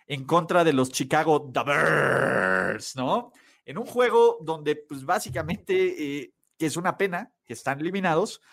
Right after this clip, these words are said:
eh, que enfrenta a, a dos exjugadores defensivos del año en Justin James Watt y, líbranos de todo, Khalil Mack. Así que,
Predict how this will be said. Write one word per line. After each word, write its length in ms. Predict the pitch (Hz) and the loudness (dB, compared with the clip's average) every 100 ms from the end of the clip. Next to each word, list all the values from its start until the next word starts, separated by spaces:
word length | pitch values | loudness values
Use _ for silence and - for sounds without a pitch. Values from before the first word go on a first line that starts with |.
| - - - | -20 -20 -6
eh, 420 | 120 123 127 127 - | -2 0 0 -2 -2
que 340 | 135 127 127 | 0 0 0
enfrenta 560 | - 123 160 175 202 180 | -6 -8 -6 -2 2 2
a, 240 | 135 127 - | 2 0 0
a 160 | 127 | -2
dos 460 | 123 127 180 196 - | 0 4 4 4 -2
exjugadores 960 | - 180 180 - 240 240 180 190 196 165 | -2 0 -2 -6 -4 0 2 2 2 0
defensivos 680 | 151 - 165 139 175 180 156 | -2 -4 -6 -8 -4 -2 0
del 180 | 139 135 | 2 2
año 320 | 147 156 - | 0 -4 -6
en 240 | 160 147 131 | -6 -6 2
Justin 460 | 185 277 - 165 135 | 4 4 0 -8 -2
James 320 | 170 190 156 | -2 -4 -2
Watt 340 | 135 147 180 - _ | 2 2 0 -8 _
y, 320 | 165 190 226 _ _ | -4 -4 -6 _ _
líbranos 420 | 143 180 180 160 | 2 4 6 4
de 100 | 131 | 0
todo, 280 | 131 165 160 | 4 4 4
Khalil 340 | 151 123 139 143 | 2 0 0 2
Mack. 320 | 120 170 - _ | -2 -2 -8 _
Así 380 | - 120 - 135 | -20 -14 -12 -10
que, 320 | 131 143 156 | -4 -4 -4